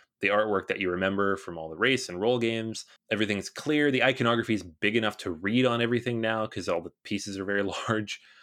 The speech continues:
And you have these nice little, like, settler meeples. You represent that icon that you're, you know, from Roll for the Galaxy. But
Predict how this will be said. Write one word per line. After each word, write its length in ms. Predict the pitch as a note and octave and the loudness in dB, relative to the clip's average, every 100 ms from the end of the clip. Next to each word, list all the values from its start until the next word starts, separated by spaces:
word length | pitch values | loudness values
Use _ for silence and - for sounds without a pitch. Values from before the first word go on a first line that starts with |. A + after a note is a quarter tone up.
| - - _ - | -20 -20 _ -2
And 400 | G#2+ G2+ F#2+ F#2+ - _ _ _ _ - | 2 2 2 -4 -12 _ _ _ _ -4
you 140 | A#2+ | 0
have 100 | F2+ | 2
these 180 | F2+ - | 0 0
nice 240 | F#2+ - | 0 0
little, 280 | G2+ F#2 F2 | 0 2 2
like, 180 | E2+ F2 _ _ _ | 0 -4 _ _ _
settler 540 | - - - G#2 F#2+ F2+ | -2 2 2 4 4 2
meeples. 800 | F#2 C3 B2+ A#2 A2+ G#2+ - - _ | 2 0 2 2 2 0 -6 -10 _
You 140 | F2 E2+ F2 G#2 | -18 -18 -10 -4
represent 400 | F#2+ F#2 F2+ D#2+ | 0 0 -2 -2
that 100 | F2 | 0
icon 440 | G2+ - G2+ F#2+ | 0 0 -2 -2
that 100 | F#2+ | -2
you're, 180 | F#2 F#2 | -6 -6
you 160 | G2 | -4
know, 140 | F2+ F2 | -2 -2
from 180 | F2 E2+ | -4 -4
Roll 140 | E2+ | -4
for 100 | - | -4
the 80 | E2+ | 0
Galaxy. 520 | A#2 A#2 - A#2 G#2+ - - - _ _ _ _ _ _ - | 2 2 0 0 0 -6 -20 -20 _ _ _ _ _ _ -6
But 320 | A#2+ C3 B2 | 0 2 0